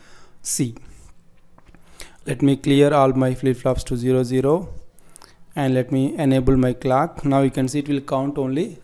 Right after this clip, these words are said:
zero to nine. So this how we can use manually your flip-flops to make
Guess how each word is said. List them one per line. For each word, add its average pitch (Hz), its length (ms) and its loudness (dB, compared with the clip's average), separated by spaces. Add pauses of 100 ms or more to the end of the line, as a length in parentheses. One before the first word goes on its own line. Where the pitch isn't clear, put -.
zero 131 380 2
to 180 240 -2
nine. 127 500 -2 (2750)
So 160 180 0
this 165 240 0
how 180 160 6
we 175 160 2
can 165 240 2
use 160 460 -2
manually 147 640 0
your 135 340 -2
flip-flops 139 800 0
to 147 140 0
make 143 400 2